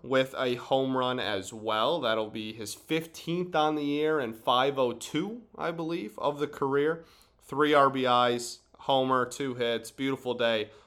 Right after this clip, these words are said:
O P S, we, we had just talked about his O P S dipped below seven hundred, and now it's at seven ten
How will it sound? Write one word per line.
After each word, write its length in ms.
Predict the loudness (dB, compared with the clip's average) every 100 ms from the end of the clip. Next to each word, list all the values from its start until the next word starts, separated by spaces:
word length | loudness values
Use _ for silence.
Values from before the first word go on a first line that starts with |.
| _
O 180 | 2 2
P 200 | 2 4
S, 300 | 6 4 -4
we, 400 | -6 -6 -10 -6
we 160 | -2
had 100 | -2
just 220 | 0 -2 2
talked 240 | 2 2
about 160 | 0 0
his 120 | 0
O 280 | 0 -2 -4
P 180 | -2
S 160 | -2 -2
dipped 300 | -4 -4 -6
below 280 | 0 2 0
seven 380 | 0 -2 -2 -4
hundred, 380 | -4 -2 -2
and 80 | -2
now 160 | -2 -4
it's 120 | -4
at 120 | -6
seven 380 | -2 0 0 -4
ten 260 | -6 -6